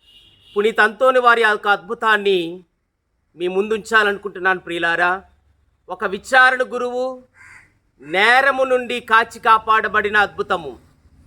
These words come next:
పదహారు వందల నలభై ఒకటవ సంవత్సరములో టైరోలులో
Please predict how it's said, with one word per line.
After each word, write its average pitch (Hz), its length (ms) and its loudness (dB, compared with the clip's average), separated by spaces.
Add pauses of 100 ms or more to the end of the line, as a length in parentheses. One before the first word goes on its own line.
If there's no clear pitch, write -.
(1200)
పదహారు 262 400 4
వందల 247 400 2
నలభై 240 400 0
ఒకటవ 240 320 -4
సంవత్సరములో 220 880 -2 (1500)
టైరోలులో 247 960 2